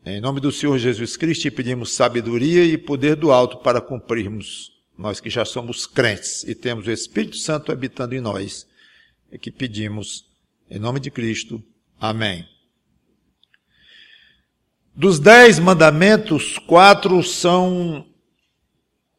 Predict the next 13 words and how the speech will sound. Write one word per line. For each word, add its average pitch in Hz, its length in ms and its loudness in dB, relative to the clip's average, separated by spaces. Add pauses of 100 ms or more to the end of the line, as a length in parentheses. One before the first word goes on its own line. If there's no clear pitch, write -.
(600)
tipo 180 360 -4
verticais, 139 1300 2
porque 127 260 -6
tratam 151 420 2
do 139 140 -2
relacionamento 135 1040 0
entre 135 260 0
o 139 100 2
homem 185 680 2
e 160 100 -2
Deus. 127 920 2 (1000)
Já 123 220 0
vimos. 127 600 -8